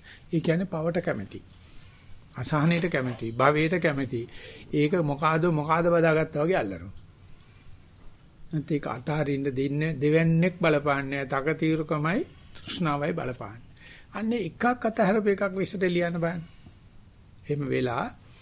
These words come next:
අතහැරිච්ච බවක්, අතහැරපු අවස්ථාවක අත්දැකීම හෙලි කරන්න බලන්න අපි අතර ගෑනු පිරිවකමක් නැහැ, උගත් නුගත් වෙනසක් නැහැ, පැවිදි උපවිදි වෙනසක් නැහැ. ඔක්කොටම එකම ක්‍රමේ තියෙනවා. එතකොට උපාදාන කරේ නැහැ.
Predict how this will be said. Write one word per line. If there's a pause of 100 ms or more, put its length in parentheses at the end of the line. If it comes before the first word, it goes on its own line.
(240)
අතහැරිච්ච
බවක්,
අතහැරපු
අවස්ථාවක
අත්දැකීම
හෙලි
කරන්න
බලන්න (480)
අපි
අතර
ගෑනු
පිරිවකමක්
නැහැ, (520)
උගත්
නුගත්
වෙනසක්
නැහැ, (340)
පැවිදි
උපවිදි (180)
වෙනසක්
නැහැ.
ඔක්කොටම
එකම
ක්‍රමේ
තියෙනවා. (1000)
එතකොට
උපාදාන
කරේ
නැහැ.